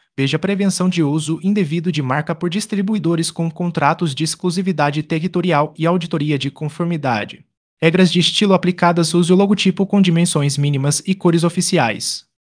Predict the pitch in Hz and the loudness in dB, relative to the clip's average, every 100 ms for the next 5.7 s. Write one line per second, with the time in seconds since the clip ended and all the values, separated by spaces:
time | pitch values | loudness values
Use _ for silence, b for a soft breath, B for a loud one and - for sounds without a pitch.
0 | _ 180 185 185 165 156 147 151 - 170 | _ 2 2 2 0 2 0 0 0 -2
1 | 175 143 147 165 - 175 185 185 156 156 | 0 -2 0 -2 -2 -2 0 0 2 2
2 | 190 165 160 123 110 104 110 - _ _ | 0 0 0 -2 -2 -6 -10 -16 _ _
3 | - 160 185 190 180 170 175 151 143 - | -4 2 4 4 2 0 0 0 -2 0
4 | 175 175 - 147 143 135 160 151 160 143 | 2 2 0 2 2 2 2 2 2 2
5 | 143 127 127 120 123 110 | 2 0 -2 -2 -2 -4